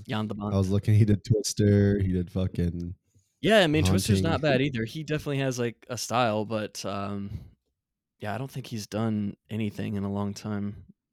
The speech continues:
Speaker 1: He
Speaker 2: He did
Speaker 1: got
Speaker 2: Tomb
Speaker 1: canceled.
Speaker 2: Raider.
Speaker 1: Oh, that was probably it. Tomb Raider. It probably ended his career.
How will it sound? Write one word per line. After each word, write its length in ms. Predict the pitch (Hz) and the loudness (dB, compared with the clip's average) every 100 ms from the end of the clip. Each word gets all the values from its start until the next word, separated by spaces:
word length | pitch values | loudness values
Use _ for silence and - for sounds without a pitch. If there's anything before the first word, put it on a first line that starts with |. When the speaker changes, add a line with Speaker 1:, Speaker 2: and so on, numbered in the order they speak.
| _ _ _ _ _ _ - | _ _ _ _ _ _ -6
Speaker 1:
He 100 | 123 | 0
Speaker 2:
He 0 | |
did 60 | |
Speaker 1:
got 100 | 117 | 2
Speaker 2:
Tomb 220 | - 107 104 | 4 2 2
Speaker 1:
canceled. 160 | 87 92 | 0 0
Speaker 2:
Raider. 60 | 107 - - - - _ _ 117 | -2 -6 -20 -20 -20 _ _ 2
Speaker 1:
Oh, 200 | 117 110 | 4 4
that 100 | 120 | 2
was 120 | - | 2
probably 240 | 120 135 | 2 2
it. 100 | 113 | 2
Tomb 160 | - 131 | 0 -2
Raider. 200 | 107 104 | 0 0
It 120 | 101 | -2
probably 240 | - 113 90 | -2 0 0
ended 200 | 113 110 | 0 0
his 140 | 104 | -2
career. 680 | - 117 120 113 - 175 | -2 -2 -2 -2 -4 -4